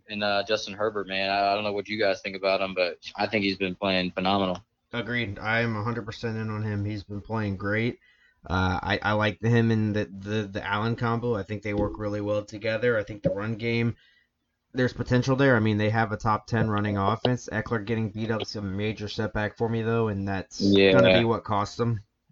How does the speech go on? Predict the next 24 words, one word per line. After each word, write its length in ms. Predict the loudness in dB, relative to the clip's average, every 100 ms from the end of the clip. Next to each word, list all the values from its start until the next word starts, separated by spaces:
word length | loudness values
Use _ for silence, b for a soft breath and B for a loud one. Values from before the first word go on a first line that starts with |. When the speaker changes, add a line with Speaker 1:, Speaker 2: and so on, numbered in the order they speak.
| -12
Speaker 2:
in 100 | -8
my 240 | -4 -2
eyes. 420 | -2 -2 -4 -8
Uh, 380 | -10 -10 -10 -8
Matt, 240 | -6 -4 -4
I 40 |
don't 180 | -4 -4
think 220 | -6 -6
you 80 | -8
gave 240 | -6 -6
us 120 | -8 -12
your 120 | -12
pick 400 | -8 -8 -8 -8
yet, 240 | -6 -8 _
so 120 | -10
I'll 80 | -8
let 180 | -8 -8
you 80 | -6
go 100 | -4
ahead 140 | -4
and 200 | -6 -8
give 200 | -6 -6
us 120 | -6
yours. 360 | -10 -10 -10